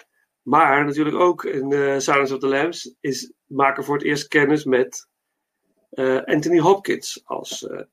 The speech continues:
eh, Hannibal Lecter. En hij heeft daarmee echt wel, eh, een icoon, eh, in de wereld gebracht. Door zijn vertolking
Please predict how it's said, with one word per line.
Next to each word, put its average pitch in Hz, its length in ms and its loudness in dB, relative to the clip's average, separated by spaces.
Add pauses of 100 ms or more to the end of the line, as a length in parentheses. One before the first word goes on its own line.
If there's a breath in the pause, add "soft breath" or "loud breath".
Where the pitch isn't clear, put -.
(260)
eh, 113 180 -12
Hannibal 110 320 -6
Lecter. - 440 -8 (760 soft breath)
En 131 100 2
hij 135 180 6
heeft 143 180 6
daarmee 127 400 4
echt - 200 -6
wel, 127 520 4 (180)
eh, 139 160 -4 (120)
een 143 260 -2
icoon, 160 760 4
eh, 120 600 -6 (1000)
in 170 140 4
de 139 100 2
wereld 131 300 4
gebracht. 113 580 -4
Door 135 320 4
zijn 151 280 2
vertolking 147 760 0